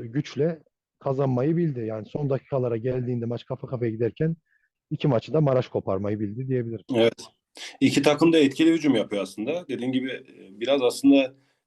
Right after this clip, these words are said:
Speaker 2: e, savunma konusunda ikinci yarı savunmayı sıktılar. Kanatları değiştirerek oynadılar. Musa sonradan biraz silmeye geçti. E, yalnız, e, tabii büyük maçlarda orta oyuncu çok önemli. E, orta oyuncu sektirince, gol yiyince maçları kazanmak da zorlaşıyor.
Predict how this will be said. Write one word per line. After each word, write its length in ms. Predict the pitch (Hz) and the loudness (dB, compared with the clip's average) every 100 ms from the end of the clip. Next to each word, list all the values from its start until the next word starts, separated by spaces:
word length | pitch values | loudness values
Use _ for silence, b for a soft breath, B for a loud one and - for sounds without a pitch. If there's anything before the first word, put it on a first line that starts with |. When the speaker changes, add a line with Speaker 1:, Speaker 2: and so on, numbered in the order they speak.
| _ | _
Speaker 2:
e, 40 | 95 101 98 110 107 | -16 -14 -12 -10 -6
savunma 640 | - - 104 110 117 143 | -6 0 4 6 6 6
konusunda 420 | 139 143 139 135 139 | 6 4 4 4 2
ikinci 300 | - 131 131 | 2 -2 0
yarı 240 | 135 127 | 0 -2
savunmayı 440 | - 117 117 127 131 | -4 -2 0 0 -4
sıktılar. 640 | 131 135 135 127 139 - _ _ | -6 -6 -4 -4 -6 -14 _ _
Kanatları 460 | - 104 104 113 113 | -8 -6 -2 0 0
değiştirerek 500 | 117 - 120 127 123 | -2 -2 -4 -4 -2
oynadılar. 340 | 110 95 101 | -2 -2 -2
Musa 340 | 104 104 95 113 | 0 -2 0 -2
sonradan 440 | 113 113 117 117 | -2 -2 -2 -2
biraz 220 | 110 104 | -2 -4
silmeye 380 | - 101 107 120 | -4 -4 0 0
geçti. 460 | 117 98 - 104 107 b b b b _ - | -2 -4 -10 -18 -20 b b b b _ -14
E, 140 | - | -10
yalnız, 680 | - - 107 113 127 117 - | -6 0 4 4 4 0 -4
e, 220 | 107 - | -8 -8
tabii 340 | - 117 113 104 | 2 4 4 4
büyük 260 | 113 135 | 4 4
maçlarda 400 | 120 98 104 101 | 4 2 0 4
orta 180 | 107 98 | 4 4
oyuncu 180 | 107 101 | 0 0
çok 200 | - 101 | -2 0
önemli. 400 | 90 85 90 101 _ _ _ _ - | 0 0 -6 -8 _ _ _ _ -20
E, 80 | - | -8
orta 300 | 107 101 107 | -2 0 2
oyuncu 160 | 101 | 2
sektirince, 500 | 95 101 92 92 90 | 0 -2 -2 -2 0
gol 200 | 92 104 | 0 2
yiyince 560 | 101 104 95 98 113 120 | 2 2 0 0 -4 -6
maçları 420 | 104 98 98 101 98 | -10 -10 -8 -6 -4
kazanmak 480 | 98 95 101 95 | -2 0 -2 -2
da 80 | 101 | -2
zorlaşıyor. 600 | 90 95 98 95 98 104 | 0 2 2 0 -2 -6